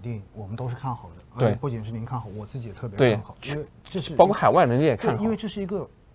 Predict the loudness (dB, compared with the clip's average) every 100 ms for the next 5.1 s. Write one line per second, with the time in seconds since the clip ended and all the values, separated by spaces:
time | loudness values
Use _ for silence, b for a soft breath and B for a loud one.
0 | _ -14 -6 -4 -4 -4 -6 -6 -8 -2
1 | 0 6 8 8 6 6 6 4 2 0
2 | 0 0 0 -2 -4 -6 -6 -8 -10 b
3 | -4 -4 -2 -2 -2 -4 -6 -6 -6 -6
4 | -8 -8 -8 -10 -10 -8 -6 -6 -10 -14